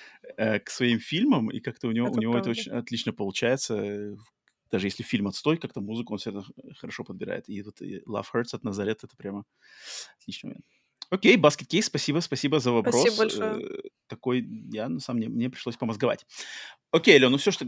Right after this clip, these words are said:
Speaker 1: тогда тебе передаю слово. А, анонс следующего фильма,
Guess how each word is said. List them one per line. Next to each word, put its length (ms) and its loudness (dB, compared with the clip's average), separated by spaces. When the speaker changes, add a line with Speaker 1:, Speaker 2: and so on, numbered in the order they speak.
Speaker 1:
тогда 220 6
тебе 220 2
передаю 340 2
слово. 480 6
А, 260 4
анонс 500 2
следующего 600 0
фильма, 520 -4